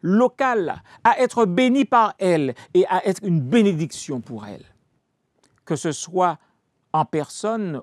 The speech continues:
ou en ligne. Voyez-vous,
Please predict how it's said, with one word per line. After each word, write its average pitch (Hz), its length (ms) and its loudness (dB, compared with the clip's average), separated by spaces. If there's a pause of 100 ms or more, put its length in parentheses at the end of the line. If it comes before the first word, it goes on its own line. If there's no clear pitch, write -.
(100)
ou 143 240 -4
en 139 120 -2
ligne. 175 540 -4 (1600)
Voyez-vous, 214 520 0